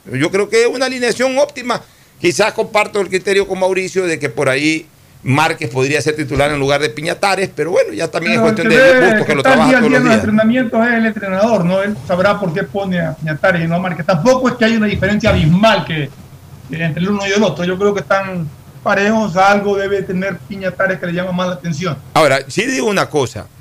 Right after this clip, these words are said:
Speaker 1: Barcelona termina el año, sea campeón, sea finalista o quede afuera, termina el año, Barcelona tiene que revisar el tema de su, uh, fortaleza ofensiva.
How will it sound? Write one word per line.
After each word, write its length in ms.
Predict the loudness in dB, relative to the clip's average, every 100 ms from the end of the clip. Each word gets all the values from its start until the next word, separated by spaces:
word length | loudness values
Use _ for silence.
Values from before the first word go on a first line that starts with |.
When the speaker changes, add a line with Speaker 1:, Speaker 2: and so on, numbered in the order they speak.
| -20 -8
Speaker 1:
Barcelona 540 | 0 0 2 0 -2 -2
termina 360 | -2 -2 0
el 80 | 2
año, 340 | 2 0 -4 -10 _ -20 _ _ -20 -8
sea 300 | 0 0 0
campeón, 600 | -4 0 2 2 -2 -6
sea 180 | -4
finalista 640 | -4 -4 -4 0 -2 -2 -4
o 100 | -2
quede 180 | 0 -2
afuera, 420 | 0 0 0 -4 -12 _ -12
termina 340 | -4 0 2 2
el 80 | 0
año, 260 | 0 -4 -12 -18 -20 -20 -20 -20 -20 -2
Barcelona 480 | 0 2 2 2 0
tiene 240 | 0 -2
que 120 | -2
revisar 520 | 0 -2 -2 -2 -2 -2
el 160 | -6
tema 280 | -2 -2 2
de 80 | 0
su, 280 | -2 -6 -6 -12 -10
uh, 120 | -8 -8 -10 -2
fortaleza 560 | 0 2 2 0 0
ofensiva. 640 | -2 -2 -6 -2 -2 -2